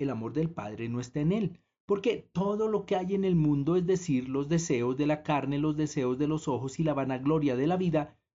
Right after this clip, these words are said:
no proviene del Padre, sino del mundo. El mundo y sus deseos pasan, pero el que hace la voluntad de Dios permanece para siempre". Cierro comillas.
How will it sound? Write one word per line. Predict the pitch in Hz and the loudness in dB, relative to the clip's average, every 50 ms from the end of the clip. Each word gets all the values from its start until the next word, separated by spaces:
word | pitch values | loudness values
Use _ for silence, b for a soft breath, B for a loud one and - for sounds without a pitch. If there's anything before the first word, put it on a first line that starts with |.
| _ - | _ -4
no | 117 127 139 135 - | -2 0 -2 0 0
proviene | 135 131 113 110 113 117 117 123 127 127 | -2 -2 0 0 -2 -2 -2 -2 -2 -2
del | 135 135 131 | -2 -2 -2
Padre, | - 143 123 117 120 127 123 | -2 -2 -2 0 0 -2 -2
sino | - - 175 170 180 180 | 0 0 0 2 2 2
del | 180 196 185 | 2 2 2
mundo. | 190 208 254 262 247 208 - - - - _ _ _ _ _ _ _ _ _ _ _ - | 2 0 0 -2 -2 -2 -4 -4 -6 -10 _ _ _ _ _ _ _ _ _ _ _ -12
El | 101 101 98 | -10 -8 -4
mundo | 110 139 208 277 320 330 311 | 0 2 2 2 2 2 0
y | 285 | 0
sus | - - 220 202 | -2 -4 -4 -2
deseos | 202 202 180 - 143 120 120 123 | 0 0 0 0 0 -2 -2 -2
pasan, | - - 226 233 226 - 180 151 | -2 0 0 0 0 0 0 0
pero | 165 208 214 220 | 0 0 -2 -2
el | 208 - | -4 -4
que | - 202 | -4 -4
hace | 185 175 - - 202 | -4 -2 -2 -2 0
la | 190 175 | 0 2
voluntad | 156 147 147 135 135 127 123 123 - 170 170 175 | 2 4 4 4 4 2 0 0 0 0 2 2
de | 175 165 | 2 2
Dios | 139 135 143 147 147 | 4 2 2 2 0
permanece | - - 160 151 147 143 143 156 190 220 214 - 240 220 208 | 0 0 0 2 2 2 2 2 2 2 0 0 0 0 0
para | 202 - - - 147 127 117 104 | 0 -2 -2 -2 0 0 -2 -4
siempre". | - - 123 107 101 95 92 - 95 95 - _ _ _ _ _ _ _ _ - | -6 -6 -4 -4 -4 -4 -6 -10 -12 -14 -16 _ _ _ _ _ _ _ _ -4
Cierro | - 156 160 156 165 160 | 0 0 2 2 2 0
comillas. | - 160 127 110 98 92 98 101 _ | 0 -2 -2 -2 -4 -6 -10 -14 _